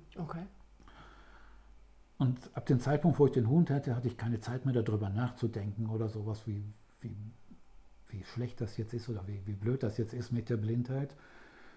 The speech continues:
Speaker 2: sondern, äh, ein Blindenführhund, solange wie er beim Trainer ist, dann macht er alles, was er,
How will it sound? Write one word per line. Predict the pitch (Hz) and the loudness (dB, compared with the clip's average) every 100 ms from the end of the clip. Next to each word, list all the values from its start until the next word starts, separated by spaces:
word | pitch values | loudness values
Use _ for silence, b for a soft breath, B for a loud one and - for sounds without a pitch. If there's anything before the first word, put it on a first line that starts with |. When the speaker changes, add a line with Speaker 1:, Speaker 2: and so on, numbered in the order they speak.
| B | B
Speaker 2:
sondern, | - 117 120 123 127 123 | 0 4 6 6 4 2
äh, | 123 123 127 127 - | 0 0 0 0 0
ein | 113 | 0
Blindenführhund, | 120 147 139 147 143 143 165 170 - | 2 0 0 2 2 4 2 0 -4
solange | 117 110 127 131 | -2 2 2 2
wie | 123 | 2
er | 120 | 0
beim | 110 120 | 0 -2
Trainer | - 120 120 147 | -2 0 0 -2
ist, | 147 - | -4 -4
dann | 117 | -2
macht | 120 107 135 | -2 -4 -4
er | 135 | -4
alles, | 131 147 - | -2 -2 -2
was | 135 101 | -6 -4
er, | 127 113 110 | -2 -2 -4